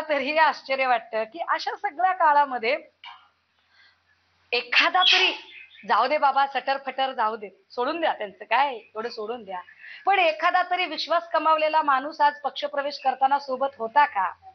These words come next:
का नसेल बरं तो? का बरं आपण एकही माणूस कमावू शकलो नसू? कुठे गणित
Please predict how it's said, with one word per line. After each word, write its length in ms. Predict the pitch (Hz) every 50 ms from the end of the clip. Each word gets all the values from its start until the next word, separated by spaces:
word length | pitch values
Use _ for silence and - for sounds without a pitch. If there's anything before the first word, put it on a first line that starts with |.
| _ _ _ _ _ _ _ _ _ _ _ _ _ _ _ _ _ _ -
का 180 | 330 339 392
नसेल 360 | 403 381 349 - - 294 269 240
बरं 220 | 214 208 202 196
तो? 380 | 196 - 208 190 185 185 - _ _ _ - - - - - - - _ _ _ _ _ -
का 160 | 339 339 381
बरं 180 | 381 381 370 359
आपण 280 | 349 - 330 330 330
एकही 380 | 302 277 269 277 294 311 302 320
माणूस 360 | 294 285 269 269 277 - -
कमावू 320 | - 254 233 240 240 247
शकलो 400 | 240 - 240 220 - 220 214 202
नसू? 340 | 190 190 185 185 - 190 185 - 196 208 - - - _ - - - - _ - -
कुठे 300 | 339 320 - - 403 403
गणित 280 | 311 370 359 349 359